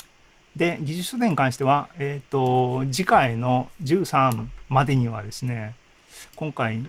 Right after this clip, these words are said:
二回も僕は個人的にカクカク言って、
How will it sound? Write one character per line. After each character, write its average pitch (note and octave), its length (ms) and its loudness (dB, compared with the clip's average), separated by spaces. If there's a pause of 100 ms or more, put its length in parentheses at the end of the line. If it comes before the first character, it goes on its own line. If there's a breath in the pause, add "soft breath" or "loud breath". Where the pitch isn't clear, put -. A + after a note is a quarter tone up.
(100)
二 C#3 240 0
回 D#3+ 200 2
も A#2+ 140 2
僕 A#2+ 260 -2
は A#2+ 120 2
個 C#3+ 140 -2
人 B2 160 0
的 B2 180 -4
に B2 120 0
カ C3 140 -4
ク - 80 -14
カ C#3+ 160 -4
ク - 100 -6
言 A2+ 120 0
っ - 20 -14
て、 A2+ 320 -10